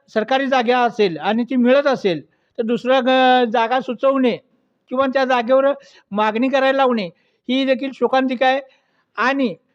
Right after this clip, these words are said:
त्यामध्ये मोठं कारस्थान म्हणजे असं आहे की जी प्रत-, विरोधी बाजूला जी आघाडी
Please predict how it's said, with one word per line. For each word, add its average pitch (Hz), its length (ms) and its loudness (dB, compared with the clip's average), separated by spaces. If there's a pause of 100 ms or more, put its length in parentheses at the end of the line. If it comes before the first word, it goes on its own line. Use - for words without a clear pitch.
(220)
त्यामध्ये 285 1160 -2
मोठं 254 600 2
कारस्थान 254 460 0
म्हणजे 254 220 2
असं 226 220 -2
आहे 226 100 2
की 269 260 -6 (600)
जी 254 140 0
प्रत-, 247 380 0 (640)
विरोधी 262 400 2
बाजूला 262 560 2
जी 262 180 -2
आघाडी 262 520 0